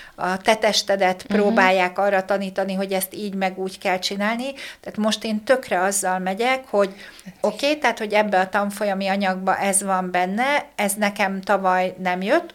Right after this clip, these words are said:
Speaker 1: oké, nem teszem ezért magam rosszá, mi más lehetséges még, és most mi az, ami nekem hozzájárulás lehet a testemhez, és egészen elképesztő dolgokat
Speaker 2: Mhm.
Speaker 1: kezdtem el megtapasztalni ezáltal, hogy azt mondtam, hogy jó, akkor én most azzal megyek, hogy mi az, amit az én testem tud,
Speaker 2: Igen.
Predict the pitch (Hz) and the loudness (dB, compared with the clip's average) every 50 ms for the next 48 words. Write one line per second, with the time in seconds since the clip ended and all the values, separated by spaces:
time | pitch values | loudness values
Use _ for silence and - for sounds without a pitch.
0 | _ _ - 208 - - 190 180 185 202 240 262 240 240 196 185 - - 185 185 | _ _ -8 -8 -6 -6 -6 -4 0 0 0 0 0 -2 -4 -4 -4 -4 -4 -4
1 | 180 175 - 180 180 180 - - 190 190 180 185 180 180 180 180 180 180 185 - | -4 -4 -2 -2 -2 -4 -4 -4 -6 -4 -4 -2 -4 -4 -4 -4 -4 -4 -4 -4
2 | - - 269 277 294 302 302 - - - - - _ - 208 208 220 220 202 185 | -4 -2 0 0 0 0 -2 -6 -14 -20 -20 -20 _ -8 -4 -2 0 2 2 2
3 | 185 - - 202 196 202 202 190 196 - - 190 180 185 185 185 - - 208 233 | 0 0 0 -2 -2 0 -2 -2 -2 -4 -4 -4 -4 -2 -2 -2 -2 -2 -2 -6
4 | 277 262 240 226 - - 226 240 247 233 - - 208 202 202 196 190 190 190 190 | -6 -4 -2 -4 -2 0 0 0 0 0 -2 -4 -2 -2 0 0 0 0 -2 -2
5 | 190 190 196 202 196 202 190 185 190 190 202 202 196 190 185 180 180 185 180 180 | -2 -2 -2 -2 -2 -2 -4 -4 -2 -2 0 0 0 0 -2 -2 -2 -2 -2 -2
6 | 180 185 185 180 185 185 185 - - 202 196 196 190 185 185 185 185 175 180 - | -4 -4 -4 -6 -6 -4 -4 -4 -2 -2 -2 -2 -2 -2 -4 -4 -6 -10 -8 -6
7 | - 180 - - - 262 262 269 254 285 285 285 285 285 - - - - - - | -4 -2 -2 -2 -2 -4 -4 -4 -4 -2 -2 -2 -4 -6 -12 -16 -18 -18 -20 -20
8 | - - - - - - - 269 240 196 185 196 180 180 - - 190 190 190 185 | -12 -8 -6 -6 -2 4 4 4 4 2 -2 -4 -4 -4 -4 -6 -6 -4 -2 -2
9 | 185 185 185 - 190 190 185 190 185 - - 202 185 196 196 190 190 202 202 196 | -4 -4 -6 -10 -8 -6 -4 -4 -4 -4 -6 -6 -4 -2 0 0 0 0 -2 -2
10 | 190 185 226 240 269 196 196 190 - - 190 190 190 185 180 190 190 185 185 - | 0 0 0 0 -2 -2 -2 -4 -4 -4 -4 -2 -2 -2 -2 -2 -2 -4 -4 -6
11 | - 196 - 190 196 - - - 196 190 196 190 185 185 185 185 190 214 220 240 | -8 -6 -4 -4 -4 -4 -4 -4 -4 -4 -2 -2 -4 -4 -2 -2 0 0 -2 -2
12 | 240 247 269 262 269 269 269 269 - - - - - - 196 214 208 196 - - | -2 -2 0 2 2 0 -2 -6 -12 -18 -20 -16 -10 -4 0 0 0 0 0 -2
13 | 214 208 190 190 202 196 190 202 202 185 196 190 185 185 185 - 196 190 190 190 | -4 -6 -4 -4 -4 -4 -2 -2 -4 -2 0 0 0 0 -2 -4 -6 -4 -4 -4
14 | 190 190 190 - - 208 196 190 196 185 175 180 180 180 185 190 214 214 214 - | -4 -2 -2 -2 0 0 -2 0 0 -2 -2 -2 -2 -4 -4 -4 -4 -4 -4 -6
15 | 202 190 190 202 196 196 190 190 196 190 190 196 190 - 190 190 - - - 233 | -6 -4 -2 -2 -2 -2 -2 -2 -2 -2 -2 -4 -4 -4 -4 -4 -6 -8 -6 -6
16 | 226 196 185 180 180 156 170 185 - - - 185 180 185 180 185 - 226 269 277 | -4 -4 -4 -4 -2 -2 -2 -2 -2 -4 -2 -2 -2 -4 -4 -6 -6 -4 -4 -4
17 | - 190 180 | -6 -8 -12